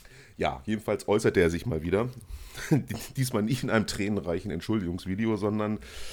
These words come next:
äh, einfach nur so. Und da wurde dann behauptet seinerseits, dass man ja den Spielern das Erlebnis, äh,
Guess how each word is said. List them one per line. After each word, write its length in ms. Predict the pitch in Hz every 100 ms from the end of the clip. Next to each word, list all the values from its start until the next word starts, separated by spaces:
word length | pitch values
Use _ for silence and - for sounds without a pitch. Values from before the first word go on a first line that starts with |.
| - - - 95
äh, 220 | 95 -
einfach 340 | 104 107 98
nur 160 | 95 90
so. 260 | 80 98
Und 240 | 120 95 87
da 140 | 87 87
wurde 200 | 92 98
dann 240 | 87 87 82
behauptet 480 | 76 73 - 85 78
seinerseits, 640 | 78 78 73 76 73 -
dass 200 | 78 -
man 160 | 76
ja 320 | 78 78 78 - - - - - 101 95 - 87
den 160 | 85
Spielern 520 | - - 113 117 104
das 200 | 101 131 -
Erlebnis, 800 | 104 92 104 - 92 - - -
äh, 140 | 82